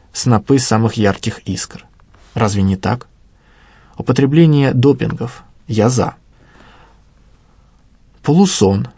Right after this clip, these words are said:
Я против. Любовная практика. Некоторая одурь не помеха, но откровенность за откровенность. Вообще я из тех, кто переполняется желанием, когда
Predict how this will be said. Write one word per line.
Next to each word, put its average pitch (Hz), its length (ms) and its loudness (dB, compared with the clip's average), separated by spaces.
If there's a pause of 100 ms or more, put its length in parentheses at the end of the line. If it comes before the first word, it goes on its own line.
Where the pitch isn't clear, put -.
(280)
Я 117 180 0
против. - 560 -6 (520)
Любовная 131 480 2
практика. - 640 -8 (680)
Некоторая 113 640 0
одурь 127 300 2
не 120 120 2
помеха, 131 480 2
но 110 320 0 (220)
откровенность 113 560 0
за 110 100 0
откровенность. 113 720 0 (300)
Вообще 123 320 2
я 160 180 4
из 127 160 -2
тех, 175 240 0
кто 147 340 2 (320)
переполняется 135 720 2
желанием, 127 540 2
когда 120 400 0